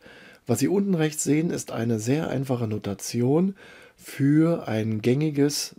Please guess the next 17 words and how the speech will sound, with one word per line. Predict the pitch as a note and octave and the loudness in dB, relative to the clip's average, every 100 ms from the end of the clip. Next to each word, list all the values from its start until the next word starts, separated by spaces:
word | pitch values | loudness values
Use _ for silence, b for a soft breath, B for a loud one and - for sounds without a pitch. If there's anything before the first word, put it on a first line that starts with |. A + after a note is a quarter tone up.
| - | -14
sehr | A2+ C3 E3+ D#3+ | -2 2 2 2
häufig | B2+ C3+ C#3 C3 | 0 -2 -2 -8
angewendetes | A2 A2+ G#2 A2 A2 A2 G#2+ - | -6 -4 -4 -6 -8 -10 -14 -8
Muster | C3 D3+ - - | -6 -6 -6 -8
auf | C#3+ - | -8 -8
Arrays, | A2+ A2 A2+ A#2+ - B B B B B - | -4 0 0 -2 -6 B B B B B -6
nämlich | A2 A2+ A2+ - | -2 0 -2 -2
Durchlauf | - F3+ F3 D#3+ D#3+ D#3+ | 0 0 0 -2 -2 -4
durch | B2 F#2 | -8 -8
alle | B2+ A#2+ C3 C3 | -4 -2 0 -2
Komponenten | - G#2 G2 F#2+ G#2 C3 C3 | -4 -8 -4 -2 -2 -2 -6
eines | - G#2+ A2 | -6 -6 -6
Arrays | - G2 G2 G2+ A2+ - - B B B B B B B _ _ _ | -6 -2 -2 -2 -4 -8 -12 B B B B B B B _ _ _
in | - C3+ D#3+ E3 E3 _ | 2 2 2 0 -6 _
Reihenfolge | A2+ G#2+ A#2+ A#2+ - A#2 A#2 A2+ A#2 | -6 -2 -2 -2 -2 -2 0 -2 -4
aufsteigender | - G2 - A2 G#2 G2+ | -6 -10 -8 -6 -4 -4
Indizes, | A#2+ C3 B2+ - A#2 A#2+ - - | -2 -4 -4 -2 0 0 -4 -8